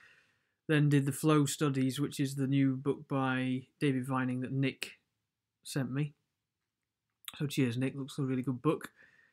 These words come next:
Uh, and then carried on, did Arbon and some Arbon tunes in the warm down. So, uh,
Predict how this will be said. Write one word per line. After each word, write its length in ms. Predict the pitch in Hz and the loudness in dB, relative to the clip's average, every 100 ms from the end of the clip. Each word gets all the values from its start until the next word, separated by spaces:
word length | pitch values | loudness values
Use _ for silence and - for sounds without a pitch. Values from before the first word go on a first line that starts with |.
| _ _ _ - | _ _ _ -8
Uh, 220 | 151 143 147 | -2 0 0
and 120 | 147 | 0
then 120 | 147 | 0
carried 240 | 143 139 | 2 2
on, 140 | 139 139 | 2 2
did 260 | 139 139 - - | 2 0 -4 -4
Arbon 540 | 147 143 143 143 139 | 0 2 2 2 2
and 120 | 135 | 0
some 160 | 135 139 | -2 -2
Arbon 360 | 135 131 131 135 | 0 0 0 -2
tunes 340 | 143 135 127 | 0 0 0
in 100 | 131 | -2
the 80 | 131 | 0
warm 280 | 143 139 123 | 2 2 2
down. 280 | 117 113 113 | -4 -6 -6
So, 340 | - 120 117 - _ - - - - - _ - | -4 -2 -4 -8 _ -20 -20 -20 -20 -20 _ -6
uh, 240 | 131 123 | -4 -4